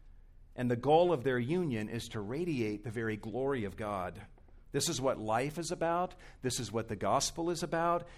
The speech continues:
And this is what your marriage is actually about. And if we really internalize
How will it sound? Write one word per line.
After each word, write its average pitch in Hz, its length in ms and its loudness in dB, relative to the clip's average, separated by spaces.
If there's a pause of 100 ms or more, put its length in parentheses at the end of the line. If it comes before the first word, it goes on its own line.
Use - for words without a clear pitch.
(140)
And 101 140 -2
this 156 200 -2
is 165 160 -4
what 147 200 0
your 123 140 -2
marriage 113 520 -2
is 104 140 -8
actually 98 440 -6
about. 80 440 -10 (2000)
And 127 100 -2
if 123 100 -2
we 170 140 8
really 185 420 8
internalize 120 1000 2